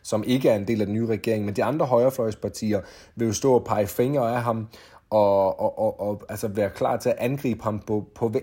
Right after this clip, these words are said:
eneste punkt, de kan, når det kommer til, øh, hans nye politik,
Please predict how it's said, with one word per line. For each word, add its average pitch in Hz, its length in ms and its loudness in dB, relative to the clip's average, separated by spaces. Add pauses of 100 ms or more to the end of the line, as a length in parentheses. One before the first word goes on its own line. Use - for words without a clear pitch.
eneste 156 480 -2
punkt, 131 400 -4
de 117 80 -2
kan, 104 360 -4 (120)
når 104 80 -4
det 95 120 -4
kommer 110 280 0
til, 110 340 -2 (320)
øh, 90 480 0 (300)
hans 110 340 -4
nye 120 220 0
politik, 107 680 -4